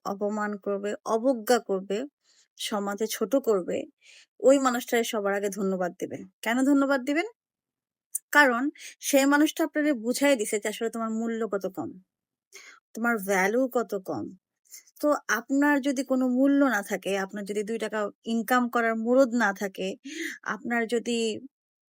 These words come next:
দুই একটা দিন সংসার চালানোর অ্যাবিলিটি না থাকে, আপনার নিজের একটা অসুখ হইলে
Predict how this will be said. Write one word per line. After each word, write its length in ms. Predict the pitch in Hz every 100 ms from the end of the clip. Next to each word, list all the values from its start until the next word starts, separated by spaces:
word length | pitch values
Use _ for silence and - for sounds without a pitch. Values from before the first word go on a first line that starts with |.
| _ _ -
দুই 160 | 214 254
একটা 240 | 233 254
দিন 200 | 220 240
সংসার 400 | 240 220 208 240
চালানোর 480 | 233 240 233 247 240
অ্যাবিলিটি 500 | - 214 220 269 294
না 140 | 262 196
থাকে, 320 | 196 190 180
আপনার 280 | 196 214 233
নিজের 340 | 226 220 262
একটা 220 | 254 -
অসুখ 640 | 233 202 214 220 254 - 233
হইলে 340 | 196 190 196